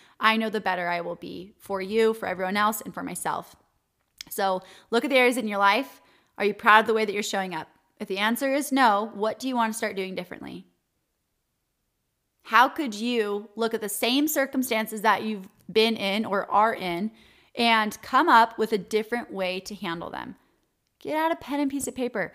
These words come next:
Write the circumstance that you're in at the top of the piece of paper and put right below that, "How do I wanna handle this?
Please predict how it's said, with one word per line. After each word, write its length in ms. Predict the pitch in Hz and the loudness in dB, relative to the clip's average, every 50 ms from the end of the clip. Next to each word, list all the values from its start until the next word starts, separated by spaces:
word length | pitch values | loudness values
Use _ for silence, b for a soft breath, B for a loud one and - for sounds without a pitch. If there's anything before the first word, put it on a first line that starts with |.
| b b b | b b b
Write 300 | - 208 220 233 262 254 | 2 4 6 6 6 4
the 80 | - 269 | -2 -4
circumstance 720 | - 277 262 262 - 254 247 - 247 214 196 180 - - | -2 -2 -4 -2 -2 -4 -2 0 0 0 0 -2 -2 0
that 180 | - 208 196 208 | 2 2 2 2
you're 100 | 220 - | -2 -2
in 300 | - 247 240 208 185 - - | -2 -2 -2 -2 -4 -4 -6
at 80 | 196 | -6
the 100 | - 190 | -6 -8
top 300 | 190 - - 214 226 254 | -10 0 4 6 6 6
of 100 | 277 262 | 4 0
the 80 | 240 254 | -8 -8
piece 260 | 254 - 262 233 - | -6 -6 -6 -6 -6
of 100 | 233 226 | -6 -6
paper 420 | - 262 254 254 220 196 180 190 b b b b b b b b _ - | -4 -4 -4 -2 -2 -2 -2 -4 b b b b b b b b _ -6
and 160 | - 220 220 | -4 -4 -2
put 140 | 233 226 185 | -2 0 4
right 240 | 196 214 233 240 - | 4 4 4 4 2
below 260 | 269 262 285 302 294 | 2 4 4 4 6
that, 240 | 233 196 185 180 - - - | 6 6 6 4 2 -2 0
"How 140 | - 262 | 2 2
do 80 | 285 320 | 4 4
I 120 | 311 311 | 4 2
wanna 300 | 277 208 208 208 220 226 | 2 2 0 0 0 0
handle 300 | 220 220 220 208 196 165 | -2 -4 -4 -4 -6 -6
this? 340 | - - - - - - - | -8 -10 -12 -12 -12 -14 -14